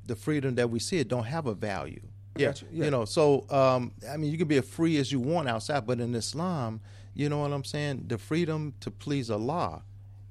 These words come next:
Speaker 2: Right.
Speaker 1: that's wh-, that's where we at. So that, that's the, that's the struggle, that's the fight that we're having right now, and trying to capture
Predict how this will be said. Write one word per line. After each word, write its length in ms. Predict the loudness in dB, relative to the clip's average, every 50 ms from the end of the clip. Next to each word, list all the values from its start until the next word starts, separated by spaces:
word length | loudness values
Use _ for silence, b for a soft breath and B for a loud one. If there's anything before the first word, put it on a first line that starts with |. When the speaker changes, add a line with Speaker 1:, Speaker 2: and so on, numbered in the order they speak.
| -14 -8
Speaker 2:
Right. 80 | 0 2 2
Speaker 1:
that's 160 | 2 2 0
wh-, 180 | -2 -4 -2 0
that's 240 | 0 0 0 0 -2
where 100 | -2 -2
we 280 | 0 0 0 0 0 -2
at. 140 | -4 -4
So 120 | -4 -4 -2 0
that, 340 | 2 0 0 0 -2 -2 -2
that's 240 | 0 0 0 -2 -6
the, 120 | -8 -10
that's 320 | -4 -2 -2 -2 -2 -4 -6
the 60 | -8
struggle, 360 | -8 -6 -2 0 0 0 0
that's 200 | 0 -2 -2 -2
the 80 | -4 -6
fight 320 | -4 -2 -4 -4 -4 -4
that 80 | -6 -6
we're 160 | -4 -4 -4
having 360 | -4 -4 -4 -4 -4 -6 -4
right 240 | -4 -4 -4 -4 -6
now, 380 | -6 -4 -4 -4 -4 -6 -8 -10 B B B B B B B B -8
and 160 | -6 -6 -6
trying 280 | -4 -2 0 0 0 -2
to 100 | -4 -6
capture 420 | -4 -4 -4 -4 -4 -8 -8 -8